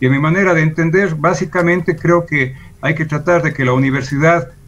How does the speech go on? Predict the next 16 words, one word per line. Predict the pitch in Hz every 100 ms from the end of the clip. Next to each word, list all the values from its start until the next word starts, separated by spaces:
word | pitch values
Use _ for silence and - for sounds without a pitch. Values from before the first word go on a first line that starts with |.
| -
rescate | - 131 131 175 170 170 165 135
principios | 156 160 214 185 165
y |
valores | 151 165 190 170
fundamentales | - 170 165 165 160 220 202 160
que | 135
son | 131 170 156 156
naturales | 151 - 185 214 135
a |
la | 135
esencia | 135 175 160
universitaria, | 147 139 151 - 226 175 101 - - - -
la | 127
autonomía, | 135 151 160 180 226 143 98 - - - -
la | 123
democracia, | 139 151 151 190 214 - 113 95